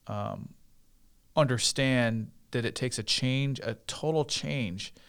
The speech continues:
in how the vehicle is assembled, where, and then they showed they're gonna have the large front module, the rear module, the two body sides, the battery, and then bring it all together at the end. So just the savings in the paint shop alone by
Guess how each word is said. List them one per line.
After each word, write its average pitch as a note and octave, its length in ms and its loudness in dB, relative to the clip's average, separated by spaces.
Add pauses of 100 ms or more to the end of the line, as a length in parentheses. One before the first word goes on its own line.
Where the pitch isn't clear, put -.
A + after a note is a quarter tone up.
(300)
in A2 100 -4
how B2+ 180 2
the A#2 80 0
vehicle B2 320 0
is G2+ 100 -2
assembled, G#2+ 680 0
where, A2+ 320 0 (200)
and A#2 260 0
then A2+ 140 0
they A2 160 2
showed A2 340 0
they're A#2 100 0
gonna G#2+ 160 -2
have G#2 260 -2
the G2 120 -8
large A2+ 320 2
front - 300 -2
module, C3+ 520 0
the G#2+ 120 -4
rear B2+ 240 2
module, A2+ 580 0
the A2+ 60 -8
two - 200 -4
body A2 280 4
sides, G2+ 420 0
the - 80 -8
battery, G#2 560 2 (380)
and A2+ 120 -2
then A2+ 120 0
bring B2+ 180 2
it B2 80 2
all A2+ 160 6
together G#2+ 320 0
at G2+ 80 -4
the G#2 140 -4
end. - 280 -4
So - 140 0
just F3+ 300 0
the C#3+ 80 -2
savings C#3+ 500 0
in A2+ 240 -4
the G#2+ 80 -4
paint - 400 -6
shop B2+ 300 2
alone G2+ 580 0 (460)
by G#2 480 4